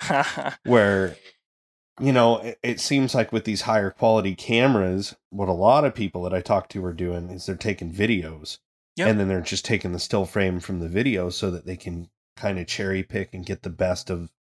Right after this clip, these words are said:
Speaker 2: best chances to catch the image
Speaker 1: Sure.
Speaker 2: and still have a high quality. I-, is that something you've messed with at all?
Speaker 1: Uh, yeah, a little bit. Um, uh, you know, technically speaking,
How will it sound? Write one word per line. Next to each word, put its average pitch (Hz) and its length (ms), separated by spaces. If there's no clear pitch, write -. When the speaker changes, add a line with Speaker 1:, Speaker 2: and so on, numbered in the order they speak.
Speaker 2:
best 165 280
chances 120 640
to 107 100
catch - 440
the 123 240
image 175 520
Speaker 1:
Sure. 156 300
Speaker 2:
and 107 180
still 117 260
have 117 160
a 98 80
high 110 320
quality. 104 640
I-, 110 60
is 110 220
that 117 200
something 120 340
you've 98 200
messed 104 280
with 117 160
at 95 80
all? 104 460
Speaker 1:
Uh, 226 220
yeah, 233 260
a - 20
little 214 240
bit. 113 240
Um, 131 480
uh, 110 220
you 156 380
know, 135 160
technically 131 680
speaking, 123 760